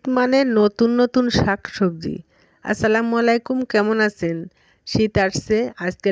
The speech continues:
লাউ শাক দিয়ে রান্না করেছিলাম ট্যাংরা মাছ। এতটা লোভনীয় হয়েছিল, তাই আপনাদের সঙ্গে শেয়ার করলাম। তিন চারটে পেঁয়াজ কুচি, একটা রসুন কুচি, বেশ কয়েকটা কাঁচা পাকা ঝাল মিশিয়ে হলুদ, লবণ,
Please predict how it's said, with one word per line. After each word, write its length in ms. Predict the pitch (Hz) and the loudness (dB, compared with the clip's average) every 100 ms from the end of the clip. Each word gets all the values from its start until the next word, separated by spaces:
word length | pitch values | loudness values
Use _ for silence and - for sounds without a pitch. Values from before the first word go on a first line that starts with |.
| 190 | 2
লাউ 260 | 175 165 202 | 2 2 0
শাক 280 | - 220 208 | 0 -2 -2
দিয়ে 160 | 196 202 | 0 2
রান্না 300 | 180 190 190 | 2 0 -2
করেছিলাম 460 | - 202 202 190 196 | -2 -4 -2 -2 -2
ট্যাংরা 440 | 196 175 175 180 180 | -2 -4 -2 -4 -4
মাছ। 240 | 165 160 - - | -6 -8 -14 -14
এতটা 380 | 170 175 185 202 | -12 -8 -4 -2
লোভনীয় 500 | 202 190 190 196 202 | 0 -2 -4 -4 -4
হয়েছিল, 360 | 202 220 214 226 202 | -4 -6 -4 -4 -2
তাই 200 | 180 165 | -2 -4
আপনাদের 380 | 160 175 170 | -6 -8 -8
সঙ্গে 280 | - 170 160 | -8 -10 -10
শেয়ার 280 | 165 160 151 | -10 -10 -10
করলাম। 360 | - - - 165 _ _ _ _ _ _ - | -12 -14 -14 -16 _ _ _ _ _ _ -6
তিন 120 | 196 196 | -4 -2
চারটে 340 | 196 185 - | -4 -4 -6
পেঁয়াজ 320 | 190 190 180 180 | -4 -2 -2 -4
কুচি, 340 | 202 196 202 202 208 _ _ _ | -10 -8 -8 -8 -10 _ _ _
একটা 240 | - 180 190 | -12 -4 -2
রসুন 340 | 180 175 190 185 | -2 -6 -6 -8
কুচি, 300 | 196 - 196 196 | -10 -8 -8 -8
বেশ 240 | 170 160 | -8 -8
কয়েকটা 360 | - 185 175 - | -4 -6 -4 -6
কাঁচা 320 | 185 156 - | -4 -4 -6
পাকা 280 | 175 175 - | -8 -6 -6
ঝাল 260 | 175 196 175 190 | -6 -4 -4 -4
মিশিয়ে 400 | 180 185 180 185 | -8 -8 -8 -6
হলুদ, 420 | 175 165 175 180 | -6 -6 -6 -8
লবণ, 460 | 175 165 170 170 | -8 -10 -10 -10